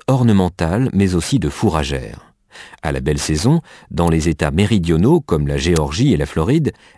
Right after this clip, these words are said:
elle colonise en peu de jours jusqu'au mobilier urbain. Le climat, bien plus favorable que dans son habitat originel, permet à la plante de lancer des tiges en un temps record. Les forêts du Mississippi n'y ont pas échappé.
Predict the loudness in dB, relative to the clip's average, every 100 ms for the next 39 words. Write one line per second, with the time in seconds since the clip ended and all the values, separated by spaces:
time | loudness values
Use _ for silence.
0 | -4 -2 0 0 2 2 2 -2 -2 -2
1 | 0 2 2 0 0 0 -2 -6 _ -6
2 | -2 -2 -2 -2 0 0 0 0 0 -2
3 | -8 -10 _ _ _ _ _ _ -20 _
4 | _ -4 -4 0 0 2 0 0 0 0
5 | -2 0 0 0 0 -2 -2 -2 -2 -2
6 | -2 -2 -2 -2 -2 0 0 0 0 2
7 | 2 0 -2 -10 -20 _ 0 2 0 0
8 | -2 0 0 2 2 0 0 -2 -2 -4
9 | -2 0 0 -2 -2 -2 0 -2 0 -2
10 | -2 -2 -4 -8 -18 _ _ _ -4 -4
11 | -2 0 0 0 -2 -2 -2 -4 -4 -2
12 | -2 -2 -8 -12 -2 0 0 0 0 0
13 | -2 -4 -10 -12